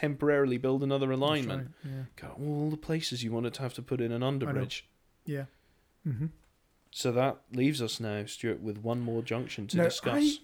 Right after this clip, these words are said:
Speaker 2: have no idea what this could be.
Speaker 1: <laughs>
Speaker 2: Absolutely
Speaker 1: Okay.
Speaker 2: none.
Speaker 1: So, um, before I reveal what it is, I preface that this junction, it's no longer here,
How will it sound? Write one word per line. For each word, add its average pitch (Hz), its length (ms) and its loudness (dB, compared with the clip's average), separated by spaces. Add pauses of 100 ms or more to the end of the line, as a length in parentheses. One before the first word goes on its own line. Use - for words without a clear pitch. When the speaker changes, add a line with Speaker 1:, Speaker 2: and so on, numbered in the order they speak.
Speaker 2:
have - 300 -10
no 196 360 -6 (160)
idea 226 240 -6
what 180 160 -12
this 147 140 -8
could - 200 -12
be. 151 100 -2
Speaker 1:
<laughs> 165 760 4 (1120)
Speaker 2:
Absolutely 214 760 8
Speaker 1:
Okay. 120 200 8
Speaker 2:
none. 139 320 0
Speaker 1:
So, 143 400 8 (320)
um, 131 380 2
before 165 360 8
I 160 40 12
reveal 139 380 8
what 123 120 4
it 120 80 4
is, 113 140 2
I 110 60 2
preface 113 560 0
that - 100 -6
this 139 200 0
junction, 92 600 -4 (640)
it's - 220 -2
no 131 160 6
longer 123 380 4
here, 104 440 -4